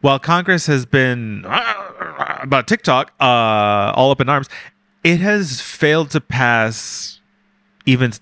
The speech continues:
basic privacy legislation to protect our data from being misused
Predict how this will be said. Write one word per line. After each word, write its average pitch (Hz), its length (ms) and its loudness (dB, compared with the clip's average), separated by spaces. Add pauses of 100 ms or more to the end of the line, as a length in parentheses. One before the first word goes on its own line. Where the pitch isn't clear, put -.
(320)
basic - 880 -2 (420)
privacy 120 680 -2
legislation 113 1000 0
to - 120 0
protect - 680 -4 (240)
our 110 180 4
data 104 580 2 (360)
from 113 180 -2
being 110 320 0
misused 101 880 0